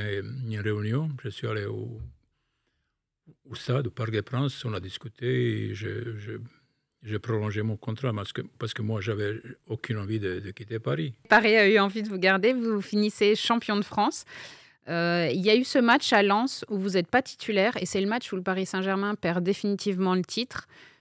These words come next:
Speaker 2: C'était visiblement un choix d'Ivic, vous avez un souvenir ?
Speaker 1: Non, non, c'est pas, c'est pas le, le seul match que j'ai pas joué. C'était match, je pense, à Mulhouse. C'était pas Lens, c'était à Mulhouse.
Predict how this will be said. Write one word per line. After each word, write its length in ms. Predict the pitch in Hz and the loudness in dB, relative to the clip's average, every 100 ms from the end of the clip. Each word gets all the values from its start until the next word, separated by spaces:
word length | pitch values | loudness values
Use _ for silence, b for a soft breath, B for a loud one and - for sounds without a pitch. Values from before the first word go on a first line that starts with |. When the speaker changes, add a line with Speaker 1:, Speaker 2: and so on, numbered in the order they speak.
| b | b
Speaker 2:
C'était 440 | - 180 - 175 175 | -6 -4 2 4 4
visiblement 540 | 185 202 196 196 196 | 2 0 0 0 2
un 80 | 185 | 0
choix 240 | - 190 | 0 0
d'Ivic, 440 | 185 190 202 247 - | 0 -2 -2 -4 -6
vous 180 | 185 185 | -2 -2
avez 160 | 175 | 0
un 120 | 180 | -2
souvenir ? 560 | 175 180 190 208 277 - _ _ _ _ _ 139 | -2 -4 -4 -4 -6 -10 _ _ _ _ _ -20
Speaker 1:
Non, 280 | 117 113 113 | -16 -16 -16
non, 400 | 127 123 120 127 _ | -20 -20 -20 -20 _
c'est 100 | 110 | _
pas, 320 | 123 135 143 - | -10 -8 -8 -10
c'est 120 | 110 | -16
pas 100 | - | -18
le, 340 | 110 110 113 107 | -20 -20 -20 -20
le 60 | |
seul 220 | - 139 | -10 -2
match 220 | 127 135 131 | 0 0 -2
que 80 | |
j'ai 60 | 117 | -8
pas 180 | - 120 | -6 -4
joué. 360 | 98 120 170 175 - _ _ _ _ _ _ _ _ _ _ _ _ _ _ _ _ _ - | -2 0 0 -2 -10 _ _ _ _ _ _ _ _ _ _ _ _ _ _ _ _ _ -8
C'était 380 | - 113 - | -2 -2 2
match, 400 | 113 123 120 - 117 | 2 2 0 -2 -2
je 100 | 107 | -4
pense, 340 | 113 110 - | -6 -4 -4
à 60 | 107 | -2
Mulhouse. 840 | 113 110 117 113 90 - - - B B B B B B B | 2 2 2 2 -2 -4 -4 -4 B B B B B B B
C'était 220 | 120 - 113 | -20 -20 -14
pas 180 | 120 | -8
Lens, 260 | 113 110 - | -6 -6 -10
c'était 240 | 117 - 110 | -16 -16 -10
à 40 | |
Mulhouse. 480 | 110 117 113 107 | -6 -6 -6 -8